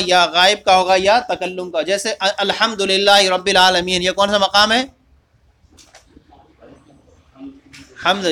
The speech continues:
غائب کا ہے نا، الحمدللہ رب العالمین الرحمن الرحیم مالک یوم الدین ایاک نعبد، اب کون سا آ گیا؟ خطاب کا آ گیا، ہے نہیں؟ ایاک نعبد و ایاک، اہدنا الصراط المستقیم،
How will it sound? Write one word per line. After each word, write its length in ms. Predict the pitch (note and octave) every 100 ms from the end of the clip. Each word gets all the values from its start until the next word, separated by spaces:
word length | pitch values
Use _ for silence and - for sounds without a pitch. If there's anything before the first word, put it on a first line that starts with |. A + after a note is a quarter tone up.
| C#3+
غائب 280 | C3+ E3+ G3
کا 120 | G#3
ہے 80 | G3
نا، 200 | A#3 G3
الحمدللہ 840 | D3 D3 D#3 F#3+ F#3 F#3 F#3+ F#3 F#3 F3+
رب 100 | F3
العالمین 500 | F3+ F3+ F3+ F3 F#3
الرحمن 600 | F3+ E3 F3+ F#3 F3+ F3+
الرحیم 280 | F3+ F3+ F#3
مالک 340 | E3 F3+ F3+
یوم 180 | F#3 F3+
الدین 220 | F#3 F3+ F#3
ایاک 480 | G#3 G3+ G#3+ G#3 G3
نعبد، 420 | F3 E3+ D#3+ D3+
اب 160 | D#3
کون 140 | - F#3+
سا 120 | G#3
آ 60 | G3+
گیا؟ 180 | A3+ B3 - _ _ _ _ _ - - - -
خطاب 380 | - D3 E3 E3
کا 100 | F#3
آ 40 |
گیا، 180 | F3+ F3+ E3+ -
ہے 120 | F#3
نہیں؟ 160 | A#3 A#3+ - - _ _ -
ایاک 380 | - E3 F#3+ F#3+
نعبد 380 | F#3 F3+ F#3 F3+
و 80 | F#3
ایاک، 240 | F3+ F#3 F#3
اہدنا 340 | G#3 F3+ G#3 G3
الصراط 480 | F#3 F#3 F#3 F3+
المستقیم، 640 | G3+ F3+ F3+ - F3+ F#3+